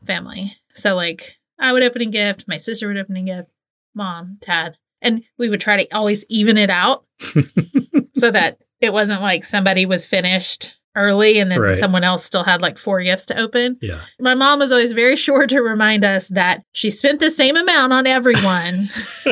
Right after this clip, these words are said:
Speaker 1: So don't get upset. This was more in our teen years, you know, 'cause
Speaker 2: Yeah.
Speaker 1: she'd be, she knew we were, like, counting, you know.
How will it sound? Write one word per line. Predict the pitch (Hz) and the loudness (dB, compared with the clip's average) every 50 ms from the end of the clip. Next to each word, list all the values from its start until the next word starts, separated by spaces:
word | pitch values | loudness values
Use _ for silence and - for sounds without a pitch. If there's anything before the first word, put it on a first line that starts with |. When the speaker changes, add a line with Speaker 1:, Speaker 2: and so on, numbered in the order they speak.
| - 359 330 - - - - 294 - - - - - - 277 254 - - | 0 2 0 0 0 -2 -4 -4 -4 -4 -4 -6 -6 -6 -4 -4 -4 0
Speaker 1:
So | - 233 214 | 2 2 2
don't | 233 240 240 214 233 240 - | 2 2 2 2 0 0 0
get | 339 320 330 | 0 2 2
upset. | 339 330 320 - - - 285 240 - | 0 0 -2 -4 -2 0 0 0 2
This | 240 349 - | 2 2 2
was | 302 277 262 | 4 2 4
more | 262 240 233 | 4 2 4
in | 220 | 4
our | 202 190 | 2 2
teen | 185 - - 220 214 208 196 | 0 -2 -4 -2 -2 0 -2
years, | 190 175 160 160 170 170 180 180 - | -2 -4 -4 -6 -4 -4 -4 -2 -2
you | 214 175 | -2 -2
know, | 175 185 | 0 0
'cause | 170 156 | 2 4
Speaker 2:
Yeah. | 139 135 131 | 4 4 4
Speaker 1:
she'd | 120 - 185 | 2 2 2
be, | 214 208 202 208 | 2 0 0 0
she | - - 240 | -2 -2 0
knew | 208 202 214 214 208 202 | 2 4 4 4 4 4
we | 202 196 185 | 2 2 2
were, | 185 185 190 | 0 0 0
like, | 180 - - | -2 -4 -4
counting, | - 226 214 208 196 175 170 165 170 180 190 226 | 0 0 2 2 2 2 0 -2 0 -2 0 0
you | 214 214 | 2 2
know. | 202 190 190 196 208 | 2 2 2 2 2